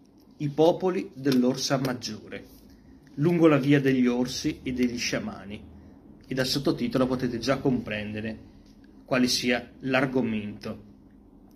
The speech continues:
anzi gli argomenti di questo splendido testo. Sentiamone un passaggio.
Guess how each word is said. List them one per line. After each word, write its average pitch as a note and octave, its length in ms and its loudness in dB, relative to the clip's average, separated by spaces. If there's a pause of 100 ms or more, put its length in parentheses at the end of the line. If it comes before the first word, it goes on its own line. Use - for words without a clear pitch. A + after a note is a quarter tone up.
(160)
anzi C3 320 -2
gli C3 100 4
argomenti A2+ 760 2 (100)
di A#2+ 140 -12
questo A#2 640 -8
splendido B2 680 0
testo. - 460 -14 (1300)
Sentiamone F#3 560 2
un D3 120 4
passaggio. G#2+ 600 -4